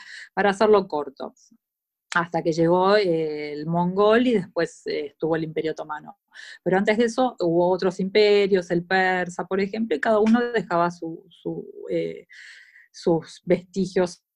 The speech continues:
sobre la, las poblaciones. En la región de disputa, eh, siempre estuvo el pueblo armenio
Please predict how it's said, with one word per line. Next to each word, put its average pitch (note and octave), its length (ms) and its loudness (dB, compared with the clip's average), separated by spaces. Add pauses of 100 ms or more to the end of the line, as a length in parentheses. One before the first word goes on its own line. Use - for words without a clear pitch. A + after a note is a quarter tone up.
sobre E3 260 0
la, D3+ 420 -4
las - 220 -10
poblaciones. D#3+ 560 -6 (420)
En G3+ 240 2
la G#3+ 140 4
región F#3+ 640 0
de F3+ 120 2
disputa, A3 840 0
eh, E3 840 -4 (1000)
siempre G3 300 -4
estuvo G3+ 320 2
el E3 160 0
pueblo G3+ 320 -2
armenio A#3 540 2